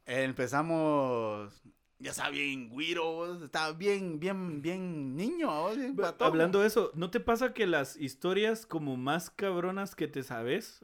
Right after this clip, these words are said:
Speaker 2: o más
Speaker 1: Son las que me contaron de
Speaker 2: co-,
Speaker 1: niño,
Speaker 2: ajá,
Speaker 1: vos?
Speaker 2: cerote,
Speaker 1: Sí,
Speaker 2: como
Speaker 1: güey, que
Speaker 2: que
Speaker 1: te,
Speaker 2: más
Speaker 1: te
Speaker 2: te, te
Speaker 1: impactaron.
Speaker 2: Sí.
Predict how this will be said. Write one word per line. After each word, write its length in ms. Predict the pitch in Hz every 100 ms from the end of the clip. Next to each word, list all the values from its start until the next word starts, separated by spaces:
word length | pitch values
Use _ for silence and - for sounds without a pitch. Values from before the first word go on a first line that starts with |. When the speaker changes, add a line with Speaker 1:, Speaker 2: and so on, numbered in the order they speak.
| 98
Speaker 2:
o 120 | 127
más 280 | 123 147 156
Speaker 1:
Son 360 | - - 165 208
las 140 | 208
que 80 | 185
me 100 | 160
contaron 400 | 127 131 170 175
de 80 | 185
Speaker 2:
co-, 80 |
Speaker 1:
niño, 180 | 180 220
Speaker 2:
ajá, 520 | 160 143 - 196 233
Speaker 1:
vos? 80 | 170
Speaker 2:
cerote, 240 | 147 156 202
Speaker 1:
Sí, 60 |
Speaker 2:
como 100 | 233
Speaker 1:
güey, 160 | 190 185
que 80 | 175
Speaker 2:
que 60 | 156
Speaker 1:
te, 60 |
Speaker 2:
más 140 | 156 165
Speaker 1:
te 80 | 165
Speaker 2:
te, 60 |
te 60 | 170
Speaker 1:
impactaron. 800 | 147 143 131 147 196 220 170 135
Speaker 2:
Sí. 400 | 120 135 147